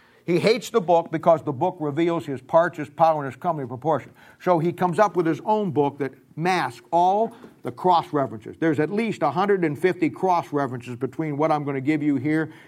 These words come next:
and the devil through the rest of the Bible. When he changes the verses in an N I V, he changed the, you, you, you lose forever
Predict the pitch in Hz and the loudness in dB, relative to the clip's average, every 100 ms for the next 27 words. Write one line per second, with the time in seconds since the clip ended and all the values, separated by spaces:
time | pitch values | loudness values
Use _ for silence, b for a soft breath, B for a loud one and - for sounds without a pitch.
0 | B 139 131 147 147 127 143 123 135 123 | B -6 -2 0 0 -2 -2 -2 -2 -2
1 | 120 117 131 127 - - - b b 139 | -6 -2 0 0 -4 -16 -20 b b -2
2 | 143 208 175 202 208 202 165 147 160 190 | 0 0 0 0 2 2 0 2 2 0
3 | 196 180 147 143 170 170 170 160 165 180 | 0 -2 -2 -2 0 2 2 2 2 2
4 | 202 B B B 147 - 185 180 156 135 | -4 B B B -2 2 2 2 -2 -4
5 | - - - 151 131 147 143 143 120 123 | -8 -16 -6 -6 -4 -4 -4 -4 -2 4
6 | 175 202 - 151 143 170 180 196 | 4 4 -2 -2 2 2 2 -2